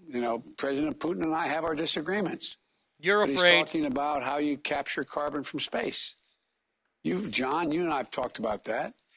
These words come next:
Speaker 1: The whole notion that it makes overwhelming sense, as much as the president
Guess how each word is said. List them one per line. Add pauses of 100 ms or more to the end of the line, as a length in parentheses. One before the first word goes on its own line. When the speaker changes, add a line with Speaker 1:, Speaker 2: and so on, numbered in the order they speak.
(200)
Speaker 1:
The
whole
notion (420)
that
it
makes
overwhelming
sense,
as
much
as
the
president